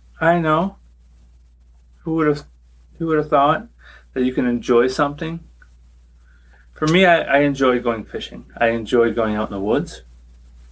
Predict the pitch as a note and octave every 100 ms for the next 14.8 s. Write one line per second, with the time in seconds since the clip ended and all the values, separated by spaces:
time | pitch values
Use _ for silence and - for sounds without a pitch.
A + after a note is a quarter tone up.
0 | - - - - B2 A2 G#2+ F#2+ F#2 F2
1 | - C#3 E3+ E3+ E3+ - - - - -
2 | _ F3 E3 D#3 E3+ E3+ - F#3 F3+ F3
3 | - - F3+ - B2+ G#2+ F#2+ G2+ - -
4 | - _ _ _ _ _ _ _ _ _
5 | _ _ _ - C3 B2+ C3+ C3 C3 B2+
6 | B2 B2+ B2+ A#2+ A#2+ - - A#2+ B2+ C3+
7 | C3 A#2+ D3 C3 C3 B2 A#2 A#2 A#2 -
8 | - A#2+ A#2 A#2 A#2+ - - B2 A#2 A2+
9 | A2+ G2+ - _ _ _ _ _ _ _
10 | _ _ _ _ _ - - - G#2+ G2+
11 | F#2+ G2 G2 - - A2 G#2+ - C3 A#2+
12 | G#2+ - A#2+ G#2+ B2+ - A#2+ - G#2+ F#2+
13 | F#2+ A#2+ G2+ - - D#3+ F3 C#3+ - B2
14 | A2 G2 F#2+ G#2+ G#2 - A#2 C#3+